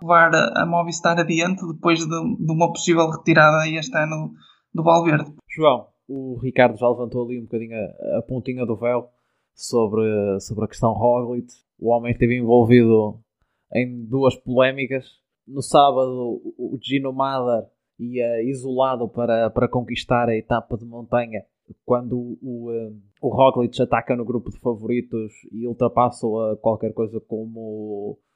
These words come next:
Speaker 2: cinquenta metros da meta. Eh, muita gente a, a falar numa, numa falta de fair play do, do Roglic e,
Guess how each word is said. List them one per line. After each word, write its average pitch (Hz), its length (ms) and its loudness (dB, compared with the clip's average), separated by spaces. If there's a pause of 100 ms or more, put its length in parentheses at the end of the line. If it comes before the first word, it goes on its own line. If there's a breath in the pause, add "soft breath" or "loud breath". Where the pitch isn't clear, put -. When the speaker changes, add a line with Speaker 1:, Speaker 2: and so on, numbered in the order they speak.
(120)
Speaker 2:
cinquenta 120 460 2
metros 117 560 0 (260)
da 117 180 4
meta. 135 420 0 (340)
Eh, 110 260 -2
muita 120 440 -4
gente 120 320 -4
a, 110 40 4
a 101 680 0
falar 113 360 0
numa, 110 420 -8
numa 117 300 -4
falta 123 480 4
de - 80 -12
fair 113 260 0
play 117 520 4
do, 110 340 -4 (460)
do 123 100 -2
Roglic 113 800 2
e, 107 80 -4